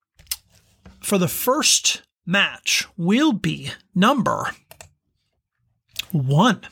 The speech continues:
Aiden Carlson. Typing this in.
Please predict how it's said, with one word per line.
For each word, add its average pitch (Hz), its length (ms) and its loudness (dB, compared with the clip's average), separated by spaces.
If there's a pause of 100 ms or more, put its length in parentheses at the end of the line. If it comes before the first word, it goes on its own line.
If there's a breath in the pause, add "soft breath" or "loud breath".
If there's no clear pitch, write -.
(480)
Aiden 226 400 0
Carlson. - 640 0 (2000 loud breath)
Typing - 360 -6
this 220 240 0
in. 294 340 2